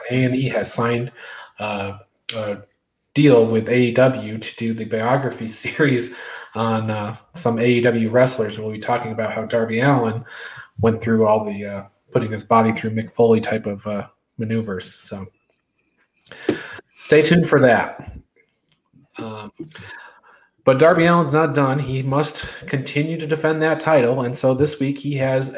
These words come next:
Jungle Boy, big face versus face match. These are the two guys that have been built up, um, basically as the, the baby faces that they've been trying to build as new stars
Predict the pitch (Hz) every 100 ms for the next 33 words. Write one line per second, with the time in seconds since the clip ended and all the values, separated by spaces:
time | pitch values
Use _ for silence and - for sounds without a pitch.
0 | 131 127 135 147 135 117 113 104 95 -
1 | - - _ _ 127 139 - - 143 151
2 | - 131 139 - - 135 139 - 123 127
3 | 131 131 - - - _ 123 135 127 120
4 | 139 131 123 127 127 120 113 113 113 113
5 | 110 - _ _ _ - 139 143 135 131
6 | - - - 117 113 110 107 113 _ _
7 | _ _ _ 127 127 127 123 117 117 -
8 | 117 110 117 113 131 139 131 135 127 123
9 | 117 113 120 117 113 127 123 117 110 -
10 | 127 120 113 117 117 - 127 123 123